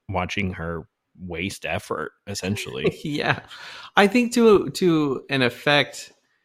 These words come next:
Speaker 2: it's kind of like the, the Lady Macbeth moment where she feels like she's gotten everything, and yet,
Speaker 1: <laughs> Yeah.
Speaker 2: you know, like, she, she can't help
Speaker 1: Yeah.
Speaker 2: but try to wash her <laughs> hands of the blood that isn't even there. You know, it's like, this is just the moment of her,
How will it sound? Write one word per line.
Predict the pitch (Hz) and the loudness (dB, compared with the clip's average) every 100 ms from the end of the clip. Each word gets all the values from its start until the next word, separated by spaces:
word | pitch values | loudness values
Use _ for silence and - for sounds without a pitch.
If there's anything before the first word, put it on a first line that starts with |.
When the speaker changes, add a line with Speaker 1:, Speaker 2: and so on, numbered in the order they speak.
| _ _ | _ _
Speaker 2:
it's | 139 135 | -2 0
kind | - 156 151 | 2 2 2
of | 147 | 0
like | 143 120 - | -2 -4 0
the, | 120 95 - | 2 2 -2
the | 120 107 | 0 0
Lady | 104 107 120 117 | 2 2 2 0
Macbeth | 107 - 101 95 - 117 | -2 -4 -2 -2 -2 -2
moment | 113 120 127 127 - | 0 2 0 -4 -4
where | 113 107 98 98 - | -2 2 2 0 -6
she | - - 117 | -8 -6 -4
feels | 127 120 117 | -2 -2 0
like | 117 - | -2 -2
she's | 120 104 | -4 -2
gotten | 101 98 113 113 98 | 2 2 0 -4 -4
everything, | 101 101 117 - 123 123 117 - | -6 -6 -8 -6 -4 -2 -4 -4
and | 120 110 | -4 -2
yet, | 107 101 98 - - | 0 -2 -2 -2 -2
Speaker 1:
<laughs> | - 120 | 0 0
Yeah. | 98 - _ - | -2 -6 _ -6
Speaker 2:
you | 156 139 | 2 6
know, | 131 123 123 | 8 8 6
like, | 120 117 - | 4 2 0
she, | - 127 120 | 0 0 0
she | - | -2
can't | 123 120 104 113 | 0 0 2 4
help | 117 | 4
Speaker 1:
Yeah. | 113 - - | 2 -2 -4
Speaker 2:
but | 120 113 - - - | 2 2 2 -6 -2
try | 131 123 | 4 6
to | 117 | 4
wash | 107 104 120 127 - - | 2 0 4 2 2 0
her | 127 | 0
<laughs> | 123 - | 0 -4
hands | 139 127 196 123 | -4 -2 -4 -4
of | 117 - | -6 -6
the | 117 | -6
blood | 113 110 110 113 120 - - - _ | -4 -2 0 0 -4 -10 -16 -20 _
that | 117 120 | 2 4
isn't | 120 123 117 | 4 4 2
even | 113 110 107 | 2 0 -2
there. | 98 98 101 107 | -2 -4 -2 -2
You | 110 120 | -2 0
know, | 120 | 2
it's | 120 127 | 2 0
like, | 113 110 127 | 0 -2 -8
this | 117 135 139 | -4 -2 -2
is | 117 | -4
just | 127 - | -4 -2
the | 117 | -2
moment | 107 104 110 104 | 0 -2 -2 -4
of | 101 - | -6 -6
her, | 104 104 | -4 -6